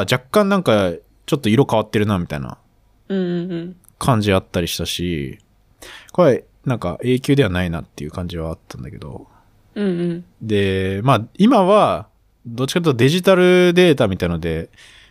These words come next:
Speaker 1: 残せはするけど、
Speaker 2: はいはい。
Speaker 1: それも結局、ハードウェアみたいな壊れちゃったら失われちゃうよな、とか。
Speaker 2: うーん、確かに。
Speaker 1: 思いまして、で、
Speaker 2: はい。
Speaker 1: これね、残そうとしてる人絶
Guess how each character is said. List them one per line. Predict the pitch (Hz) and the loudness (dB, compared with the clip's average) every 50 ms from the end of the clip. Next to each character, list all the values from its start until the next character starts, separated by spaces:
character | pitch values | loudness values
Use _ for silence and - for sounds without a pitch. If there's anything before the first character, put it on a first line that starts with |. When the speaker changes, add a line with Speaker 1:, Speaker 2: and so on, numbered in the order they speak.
| _ _ - | _ _ -6
Speaker 1:
残 | 107 95 - - 143 | -4 -2 0 0 0
せ | 135 - 110 | 2 2 2
は | 92 | 0
す | - - 104 | 0 -2 -4
る | 110 | -2
け | 107 113 95 | 0 0 0
ど、 | 95 98 98 95 90 85 76 71 71 - - _ _ _ _ _ _ _ _ _ | 0 0 0 0 0 -2 -4 -6 -10 -12 -16 _ _ _ _ _ _ _ _ _
Speaker 2:
は | - - 220 | -12 -10 -10
い | 208 180 | -8 -8
は | 180 | -6
い。 | 208 | -6
Speaker 1:
そ | 196 190 185 | -2 0 0
れ | 151 165 185 | 2 2 2
も | 202 220 220 202 | 2 0 0 0
結 | 208 - 220 208 - _ - | 0 0 -2 -2 -2 _ -2
局、 | - 214 214 - 233 208 147 107 | -2 -2 0 2 2 4 4 2
ハ | - - - 175 185 190 | 2 0 0 2 2 2
ー | 180 | 4
ド | 196 196 202 | 4 4 4
ウ | |
ェ | 202 202 202 | 6 6 6
ア | 175 | 4
み | 147 131 | 4 2
た | - 104 | 0 0
い | 101 95 | 0 0
な | 95 90 87 87 | -2 -4 -4 -6
壊 | - - - - - - 135 139 | -8 -12 -16 -6 0 2 2 4
れ | 139 131 | 4 2
ち | - | 0
ゃ | 104 | -2
っ | - - _ | -6 -6 _
た | - 92 | -4 -2
ら | 90 87 87 | -2 -2 -2
失 | 85 - - 104 98 95 | -4 -4 -4 -2 -2 0
わ | 101 | 0
れ | 101 98 | -2 -2
ち | - 117 | 0 0
ゃ | 117 | 0
う | 104 | 0
よ | 87 | 0
な、 | 80 82 85 82 76 71 | 0 -2 -2 -4 -4 -6
と | - 69 | -8 -10
か。 | - 60 64 55 - - - _ _ _ _ _ _ _ _ _ - | -12 -10 -12 -12 -12 -16 -20 _ _ _ _ _ _ _ _ _ -8
Speaker 2:
う | 233 | -4
ー | 214 202 202 196 196 190 190 185 185 185 190 185 190 | -2 0 0 0 0 0 0 -2 -2 -4 -4 -6 -8
ん、 | 180 | -8
確 | - 202 196 - - | -10 -12 -12 -12 -12
か | - - - | -12 -14 -12
に。 | - - - - _ _ _ | -14 -16 -18 -20 _ _ _
Speaker 1:
思 | - 107 110 120 131 | 0 2 4 4 6
い | 135 | 6
ま | 135 135 | 4 4
し | 131 - - | 2 0 -2
て、 | - 98 95 92 90 85 78 73 65 - - - - - - - | 0 0 2 2 2 0 0 -4 -6 -8 -12 -14 -16 -20 -16 -8
で、 | 107 98 90 85 85 82 80 82 80 80 78 80 78 78 | -2 0 2 2 2 2 0 0 0 -2 -2 -2 -4 -6
Speaker 2:
は | - | -10
い。 | - - - | -12 -14 -4
Speaker 1:
こ | - 147 | 0 2
れ | 147 160 | 4 4
ね、 | 175 202 254 - _ _ _ _ _ _ _ _ _ - | 4 2 0 -2 _ _ _ _ _ _ _ _ _ 0
残 | 113 123 127 - - 254 | 2 2 2 4 2 2
そ | - - 311 294 | 4 4 4 4
う | |
と | - 147 | 4 2
し | 135 - | 2 2
て | - 139 | 2 2
る | 117 104 | 2 0
人 | - - 101 | 0 -2 0
絶 | 92 107 107 | 0 0 -2